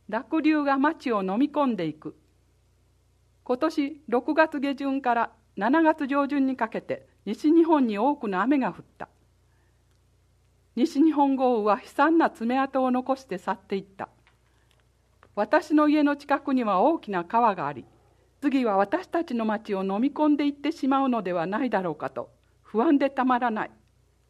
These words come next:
西日本豪雨により道路は瓦礫に埋め尽くされ、大勢の人が住むところを奪われた。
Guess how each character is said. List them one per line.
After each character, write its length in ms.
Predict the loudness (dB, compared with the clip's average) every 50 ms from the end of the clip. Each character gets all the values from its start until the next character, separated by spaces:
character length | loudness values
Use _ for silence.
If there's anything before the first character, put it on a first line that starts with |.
| _ _ _ _ _ _ _ _ _ _ _ _ _ _ -4
西 300 | -2 -2 -2 0 2 4
日 120 | 4 4
本 260 | 4 4 4 4 4 4
豪 240 | 4 4 4 4
雨 80 | 2 0
に 120 | -2 -2
よ 120 | -2 -2 -2
り 160 | -4 -4 -8 -10 _ _ _ _ _ _ -2
道 180 | 0 4 4
路 140 | 6 6 6
は 180 | 4 4 2 2
瓦 220 | 0 -2 0 0
礫 180 | -2 -2 0 0
に 120 | 0 0
埋 40 | 2
め 180 | 2 2 0 0
尽 120 | -2 -8 -16
く 80 | -14
さ 180 | -6 -2 -2 -2
れ、 160 | -2 -2 -8 -10 _ _ _ _ _ _ _ _ _ -6
大 220 | -2 0 0 2
勢 160 | 2 2 0
の 180 | 0 0 -2 -4
人 240 | -6 -6 -6 -4 -4
が 200 | -4 -4 -6 -8 _
住 200 | -8 -4 -2 -2
む 100 | 0 0
と 120 | 0 0
こ 120 | 0 2
ろ 160 | 2 2 2 2
を 80 | 0
奪 160 | 0 2 2
わ 140 | 4 4 4
れ 100 | 2 0
た。 180 | -4 -6 -10